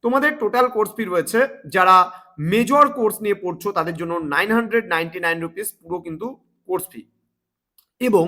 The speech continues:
যারা এমডিসি বা মাল্টিডিসিপ্লিনারি কোর্স নিয়ে পড়ছো তাদের জন্য কিন্তু টোটাল কোর্স ফি হচ্ছে সিক্স হান্ড্রেড নাইনটি নাইন,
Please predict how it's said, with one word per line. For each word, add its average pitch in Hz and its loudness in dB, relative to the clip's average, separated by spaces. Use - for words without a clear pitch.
যারা 233 4
এমডিসি 277 -2
বা 262 2
মাল্টিডিসিপ্লিনারি 247 -2
কোর্স 208 -2
নিয়ে 196 0
পড়ছো 175 -8
তাদের 170 -2
জন্য 185 -6
কিন্তু 175 -12
টোটাল 160 -6
কোর্স 156 -10
ফি 185 -12
হচ্ছে 160 -6
সিক্স 220 -10
হান্ড্রেড 233 0
নাইনটি 156 -4
নাইন, 220 -2